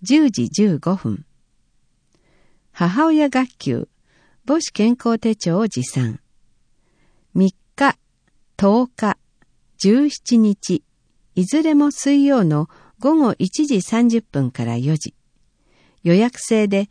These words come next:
初参の方を優先します。平日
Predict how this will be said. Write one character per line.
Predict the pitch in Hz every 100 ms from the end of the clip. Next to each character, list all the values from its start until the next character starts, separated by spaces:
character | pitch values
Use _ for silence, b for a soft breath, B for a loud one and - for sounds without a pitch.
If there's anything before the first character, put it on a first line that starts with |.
| _
初 | - 190
参 | 180 294 302
の | 285 285
方 | 269 - 302 151
を | -
優 | 143 147
先 | - 131
し | 135 123
ま | 117
す。 | - - - _ _ _ _ _ _ _ _ _ _ _ _ _ _ _ _ _ _
平 | 233 294 302
日 | 277 - 247